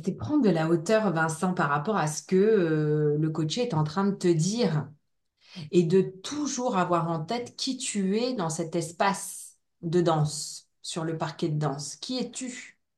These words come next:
Et de la première minute jusqu'à la fin. Il n'y a pas de relâchement, si tu veux. C'est, t'es là pour quelque chose.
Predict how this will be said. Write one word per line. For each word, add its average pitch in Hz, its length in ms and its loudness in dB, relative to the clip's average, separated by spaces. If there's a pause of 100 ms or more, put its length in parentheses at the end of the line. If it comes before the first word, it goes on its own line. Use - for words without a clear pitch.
(480)
Et 240 280 4
de 170 240 2
la 180 260 6
première 247 840 0
minute 208 500 2
jusqu'à 185 500 0
la 190 160 4
fin. 202 500 -2 (560)
Il 190 40 -4
n'y - 20 -2
a - 40 -6
pas 262 100 2
de 196 400 6
relâchement, 214 600 2
si 180 140 -6
tu 156 160 -8
veux. 135 220 -10 (960)
C'est, 147 300 -6
t'es 156 140 0
là 185 360 4
pour 151 140 -6
quelque 185 240 -4
chose. 254 600 0